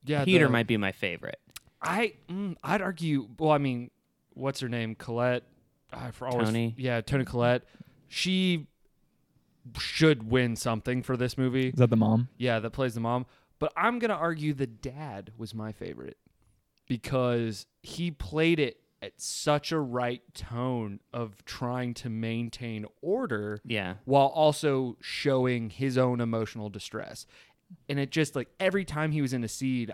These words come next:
Speaker 1: I was drawn to him as
Speaker 2: Right.
Speaker 1: trying to see what he was gonna do to
Speaker 2: Can we get everyone to, like, act like him?
Speaker 1: Yeah. Yeah.
Speaker 3: It was a well casted movie.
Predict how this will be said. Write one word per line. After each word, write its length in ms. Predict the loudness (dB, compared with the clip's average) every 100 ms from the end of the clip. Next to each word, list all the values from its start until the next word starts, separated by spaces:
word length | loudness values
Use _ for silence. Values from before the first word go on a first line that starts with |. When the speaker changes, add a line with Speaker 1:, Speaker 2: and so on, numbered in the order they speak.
| -4
Speaker 1:
I 180 | -2
was 260 | 0 -2 -4 _ _ _ _
drawn 420 | -6 0 2 2
to 100 | -2
him 380 | -8 -4 -2 -2
as 120 | 0
Speaker 2:
Right. 260 | 6 8 8
Speaker 1:
trying 340 | 4 0 0 -2
to 60 |
see 420 | -6 -6 -4 -4
what 360 | -8 -8 -6 -6
he 140 | -6
was 160 | -6 -6
gonna 180 | -6 -8
do 240 | -6 -4
to 80 | -2
Speaker 2:
Can 180 | 0 2
we 120 | 2
get 360 | 2 0 0 -8 -20 -6
everyone 640 | -2 0 2 4 4 2 0
to, 160 | -4
like, 280 | -6 -6 -8 -14 _ _ _ 2
act 180 | 4
like 120 | 2 0
him? 260 | -4 -4
Speaker 1:
Yeah. 460 | 0 4 4 4 0 -14 _ _ _ _
Yeah. 360 | -4 0 0 -2 -16 _ _ _ _ _ _ _
Speaker 3:
It 80 | 10
was 100 | 12
a 40 |
well 240 | 12 12 12
casted 480 | 6 2 4 2
movie. 400 | 6 6 6 2